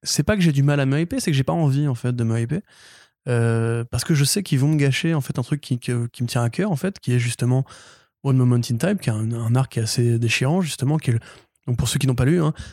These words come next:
le premier arc qui prend vraiment, euh, au premier plan les conséquences de One More Day, avec justement cette scène où Peter Parker demande à Doctor Strange un service, qui est exactement la scène qu'on voit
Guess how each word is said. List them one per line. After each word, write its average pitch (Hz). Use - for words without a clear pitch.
le -
premier 131
arc 143
qui 139
prend 127
vraiment, 131
euh, 117
au 135
premier 127
plan 151
les 147
conséquences 131
de 123
One 110
More 110
Day, 147
avec 123
justement 123
cette 107
scène 123
où 127
Peter -
Parker 110
demande 117
à 120
Doctor 123
Strange 123
un 123
service, 117
qui 117
est 143
exactement 127
la 123
scène 120
qu'on 107
voit 127